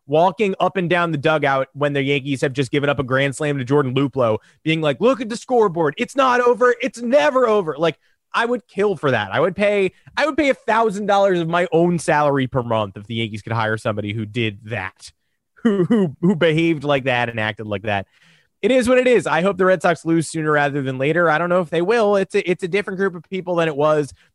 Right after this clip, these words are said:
in mid-September or mid-August or whenever their covid outbreak decimated their roster. They've bounced back from a lot of devastation this year. Um, and so congratulations to them.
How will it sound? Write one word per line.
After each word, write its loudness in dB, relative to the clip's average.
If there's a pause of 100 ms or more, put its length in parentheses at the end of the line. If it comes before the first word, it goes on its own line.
(140)
in 0 (100)
mid-September 0
or 0
mid-August 0
or -2
whenever -2
their -2
covid 0
outbreak 0
decimated -6
their -2
roster. -2 (340)
They've 0
bounced -2
back 0
from -6
a 2
lot 2
of -4
devastation -4
this -8
year. -6
Um, -6
and -6
so -4
congratulations -4
to -10
them. -2